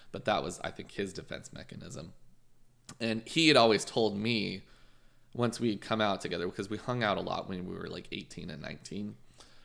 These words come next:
right after I had come out, and he had been gay since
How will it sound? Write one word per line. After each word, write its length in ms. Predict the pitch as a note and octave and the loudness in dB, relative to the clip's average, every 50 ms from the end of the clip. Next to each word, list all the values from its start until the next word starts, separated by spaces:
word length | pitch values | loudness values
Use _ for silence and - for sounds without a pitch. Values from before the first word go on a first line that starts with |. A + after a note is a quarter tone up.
| - - | -16 -8
right 220 | - G2+ G#2 G2 F#2 | -2 0 2 2 2
after 380 | F2+ F#2 - - - E2+ - - | 2 0 0 -2 -4 -4 0 0
I 120 | F2 F2+ | 2 2
had 140 | F#2 F#2+ - | 2 0 -2
come 180 | - G2+ G2+ A2 | -2 -2 0 2
out, 300 | G#2+ G#2 G#2 - - - | 4 4 2 2 0 -4
and 360 | - F#2+ F#2+ F#2+ F#2+ F#2 - | -2 -2 -2 -2 -4 -6 -10
he 200 | - - G2+ F#2 | -10 -8 -6 -6
had 100 | F2 F#2+ | -4 -4
been 160 | - F2+ F2 F2 | -6 -8 -8 -8
gay 280 | - F#2+ F#2+ F2+ F2 - | -6 -4 -4 -4 -4 -4
since 580 | - - F#2 F#2 F2+ - - - - - - | -4 -4 -4 -4 -6 -8 -10 -12 -12 -12 -10